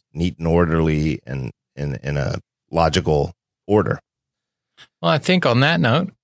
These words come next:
Speaker 2: we'll remind people that, hey, if you want to get organized, get an outliner.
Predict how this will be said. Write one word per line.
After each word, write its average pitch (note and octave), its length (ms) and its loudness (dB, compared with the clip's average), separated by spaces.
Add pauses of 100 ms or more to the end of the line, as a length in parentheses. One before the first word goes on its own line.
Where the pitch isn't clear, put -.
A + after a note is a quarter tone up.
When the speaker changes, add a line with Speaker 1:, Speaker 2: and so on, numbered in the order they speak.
(240)
Speaker 2:
we'll E3+ 240 2
remind E3+ 360 4
people D#3+ 240 2
that, D3+ 160 2
hey, C#3 340 2
if - 260 -4
you D3+ 340 0 (360)
want C3+ 280 2
to - 20 4
get D3+ 180 2
organized, A2+ 720 0
get B2+ 140 -4
an C#3+ 80 0
outliner. G#2 480 0